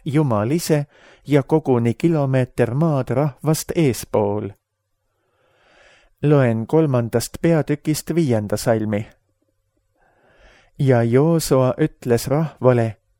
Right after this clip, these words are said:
"Pühitsege endid, sest homme teeb Issand teie keskel imetegusid." Need on Joosua esimesed sõnad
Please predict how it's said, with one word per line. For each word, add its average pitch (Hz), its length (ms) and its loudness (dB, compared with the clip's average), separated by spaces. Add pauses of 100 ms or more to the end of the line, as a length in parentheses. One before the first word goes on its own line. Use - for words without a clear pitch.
(160)
"Pühitsege 156 800 0
endid, 147 480 0 (220)
sest - 400 0
homme 156 380 0
teeb 127 360 0
Issand 139 560 -2
teie 143 260 2
keskel 151 560 0
imetegusid." 107 840 -2 (1900)
Need 151 400 4
on 123 200 2
Joosua 127 760 2
esimesed 120 680 0
sõnad 175 460 0